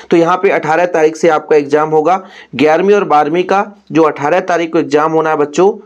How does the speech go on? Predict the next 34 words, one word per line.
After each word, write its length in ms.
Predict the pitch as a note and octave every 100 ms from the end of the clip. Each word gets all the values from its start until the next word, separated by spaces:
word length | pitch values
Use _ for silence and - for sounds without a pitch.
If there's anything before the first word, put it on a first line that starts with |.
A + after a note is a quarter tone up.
| -
तो 80 | D3
देख 180 | D#3+ D#3+
सकते 280 | E3 -
हैं 100 | F3 C3
भौतिक 420 | C#3 C#3+ F3+ F3+
शास्त्र, 300 | D#3+ D3+ C#3+ B2 A#2+ - - -
साइंस 360 | - F3 G#3 G#3
वालों 280 | E3+ D#3+ F3
का 100 | F3
जो 140 | D#3 F3+ F#3+ - _
है 180 | D#3+ F3
वो 180 | F3 D3+
दो 200 | C#3 F3
से 140 | F3 F#3
पाँच 300 | D3+ D3+ D3
बजे 220 | C#3 C#3
होगा, 320 | C3 C3 F3 G3+ - - -
बाकी 280 | D3 D3+
मनोविज्ञान 640 | D#3 D3+ E3 E3 D#3+ D#3 D3+
वालों 260 | C#3+ C#3+ D3
का 140 | F#3
नौ 260 | D#3 C#3 C#3
से 160 | E3 G3+ - _ _ D#3
यहाँ 160 | C#3
पर 220 | - F3+ F#3
बारह 280 | C3 C3+
बजे 220 | B2+ A#2+ F#3
तक। 260 | A#2 A#2 -
अर्थशास्त्र, 680 | D#3+ D#3 C#3+ D#3 D#3+ D#3+ -
एनिमल, 380 | C#3+ D3+ D#3+
हायर 220 | C#3+ C3+ C#3
सेकेंडरी, 480 | D#3 D3+ C#3+ D3+
मिल्क, 260 | C#3 C#3+ - D#3 A2 -
ट्रेड, 340 | - C#3 D3+